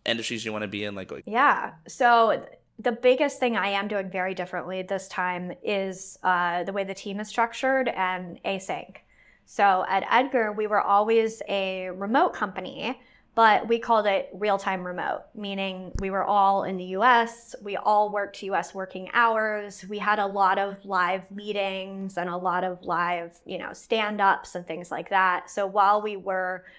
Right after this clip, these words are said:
Speaker 2: remote, it was very different than what you read about, um, Gumroad or Basecamp, where they do a lot of asynchronous work. You know, we worked online, but we were not focused on asynchronous work. Also, everyone was W two from the be-,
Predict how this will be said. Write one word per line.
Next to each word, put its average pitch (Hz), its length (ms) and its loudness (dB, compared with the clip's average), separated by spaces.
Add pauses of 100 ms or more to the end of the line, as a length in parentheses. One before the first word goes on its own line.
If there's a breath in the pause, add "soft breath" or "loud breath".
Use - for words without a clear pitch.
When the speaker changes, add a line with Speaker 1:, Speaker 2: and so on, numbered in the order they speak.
(140 loud breath)
Speaker 2:
remote, 226 560 4
it 208 80 -2
was 196 160 -8
very 202 340 2
different 190 460 0
than 185 220 -4
what 185 160 -2
you 190 100 -8
read 185 180 -8
about, 170 480 0 (400 soft breath)
um, 175 260 -4
Gumroad 226 640 4
or 190 180 -2
Basecamp, 208 640 -2
where 196 100 -2
they 190 140 -2
do 196 140 -4
a 190 80 0
lot 180 240 2
of 180 220 -6
asynchronous 185 640 -8
work. - 360 -8
You 202 120 -6
know, 185 100 -2
we 214 140 0
worked 226 180 0
online, 196 680 2
but 180 200 -2
we 190 120 -6
were 196 160 -6
not 190 340 -4
focused 175 420 -6
on 170 380 -8 (140)
asynchronous 185 640 -4
work. - 260 -8 (340 loud breath)
Also, 190 680 2 (200)
everyone 226 480 2
was 190 180 -10
W 185 340 -2
two 254 420 4
from 214 220 -8
the 202 80 -6
be-, 202 180 -2